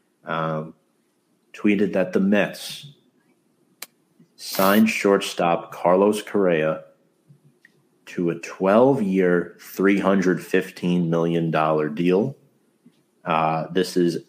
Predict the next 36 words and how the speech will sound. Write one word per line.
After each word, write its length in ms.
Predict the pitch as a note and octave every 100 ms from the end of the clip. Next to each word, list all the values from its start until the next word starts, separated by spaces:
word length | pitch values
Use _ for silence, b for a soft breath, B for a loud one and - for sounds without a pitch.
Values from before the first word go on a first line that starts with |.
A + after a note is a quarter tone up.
| -
a 60 | D#2
week 380 | E2+ G#2+ A2
after 360 | F2+ E2 - E2+
agreeing 480 | E2 E2+ F2+ F2 E2
to 260 | - E2+
a 20 | D#2
larger 460 | D2+ F2 A#2+ G#2+
contract 640 | - E2+ E2+ - D#2 E2 E2+
with 80 |
the 60 | D#2+
San 240 | - E2 D#2
Francisco 520 | E2 D#2 D#2 D2+ C#2+
Giants. 500 | C#2+ D#2 D2 D2+ -
He 240 | D#2+ D2
failed 220 | F#2+ F#2 F2+
a 40 |
physical, 800 | - A2+ A#2 A2+ G2+ F#2 F#3+ - _ _ _ _ -
unfortunately, 920 | E2+ - G2 F2 - F2 E2 E2+ - _ _ -
that 240 | D#2 D2
led 240 | D#2+ - -
to 100 | D2+
this. 300 | E2 - -
I 80 | D#2+
don't 260 | E2+ D#2
know 160 | E2 D#2
how 100 | E2
the 100 | D2
Mets 280 | D#2+ D#2 E2+
were 80 |
able 160 | D#2+ D#2+
to 100 | -
sign 320 | - F2 E2
him 160 | E2 D#2+
like 240 | D#2 D#2
this. 260 | F2+ F2 -
And, 220 | D#2